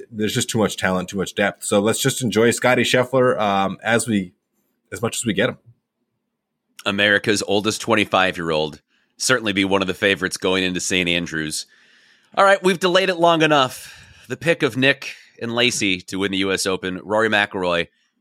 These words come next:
Speaker 2: kind of a repeat of what he did at the P G A Championship. Has a great first round,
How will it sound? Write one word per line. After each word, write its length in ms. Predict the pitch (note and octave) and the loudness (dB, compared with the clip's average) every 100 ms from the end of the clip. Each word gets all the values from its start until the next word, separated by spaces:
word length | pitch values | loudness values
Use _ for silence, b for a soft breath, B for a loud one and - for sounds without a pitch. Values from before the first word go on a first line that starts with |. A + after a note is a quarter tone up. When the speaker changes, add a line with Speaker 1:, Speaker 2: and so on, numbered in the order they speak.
| _ _ _ _ | _ _ _ _
Speaker 2:
kind 200 | - F#3+ | -2 0
of 80 | B3+ | 2
a 60 | C3 | 0
repeat 300 | G2+ E3 E3+ | -2 -2 -2
of 100 | A#2 | 0
what 80 | A#2+ | -2
he 60 | |
did 120 | A2+ A#2 | -2 -6
at 60 | |
the 60 | - | -8
P 140 | B2+ | -10
G 180 | G#2+ A#2 | -6 -6
A 40 | |
Championship. 640 | A2 B2 C3 F#2+ - C2 - _ _ _ _ _ | -4 -4 -4 -6 -6 -10 -12 _ _ _ _ _
Has 200 | - C3 B2 | -4 -2 0
a 20 | |
great 260 | D#3 D#3 | 0 0
first 300 | C#3 D3+ D3 | 2 0 0
round, 440 | C3+ C#3 D3+ E3+ | 2 2 2 -2